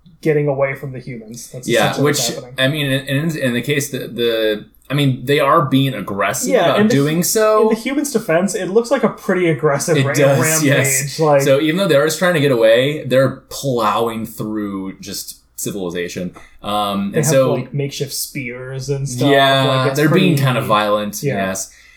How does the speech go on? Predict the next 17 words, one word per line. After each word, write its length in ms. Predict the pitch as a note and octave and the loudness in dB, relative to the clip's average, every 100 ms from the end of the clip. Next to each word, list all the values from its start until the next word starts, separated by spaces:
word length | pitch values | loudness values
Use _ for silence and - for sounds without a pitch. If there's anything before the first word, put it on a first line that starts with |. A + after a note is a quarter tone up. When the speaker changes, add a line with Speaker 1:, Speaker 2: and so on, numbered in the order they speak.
| - | -10
Speaker 2:
Um, 680 | A2 A2+ A2 G#2+ G#2+ - - - | -6 -2 -2 -2 -4 -8 -14 -6
so 580 | - D3 C#3+ C#3 C3+ - _ _ _ _ _ _ _ | 0 4 4 4 2 -4 _ _ _ _ _ _ _
they 120 | - C#3+ | 0 2
basically 420 | D#3 E3+ F#3 D3+ | 2 2 2 0
get 180 | C3 B2+ | 0 0
to 60 | |
their 160 | B2 A2 | 0 0
final 320 | - C3+ A#2 | 2 2 4
obstacle, 440 | G2 G2 - F#2+ F2+ | 2 0 -4 -4 -4
which 140 | F2 | -4
is 160 | E2 - | -8 -8
the 80 | |
Golden 260 | F2 D#2+ E2 | -10 -10 -12
Gate 180 | D2+ C#2+ | -16 -16
Bridge, 340 | D#2+ - - - | -18 -16 -14 -8
Speaker 1:
Mm-hmm. 380 | D3+ C3 B2+ | -6 -6 -8
Speaker 2:
right? 320 | F2+ E2+ E2+ | -6 -6 -6